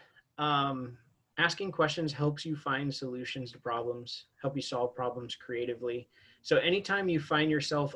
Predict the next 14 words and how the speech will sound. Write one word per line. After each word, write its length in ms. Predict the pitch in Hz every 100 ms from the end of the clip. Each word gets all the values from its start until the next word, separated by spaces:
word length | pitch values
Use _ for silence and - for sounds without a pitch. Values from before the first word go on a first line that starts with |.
| -
up 220 | 135 -
against 480 | 135 135 135 - - _
a 260 | 127 123 120
barrier, 580 | 117 135 143 113 113 - _ _
instead 420 | 143 139 - 156 156
of 100 | 151
thinking, 400 | 151 147 143 135
"I 160 | 131 143
can't," 680 | 143 - 147 143 - - - _ _ _ _ -
or 140 | 131
"How 200 | 143 147
will 180 | 143 143
I 180 | 139 135
ever?" 520 | 131 131 139 139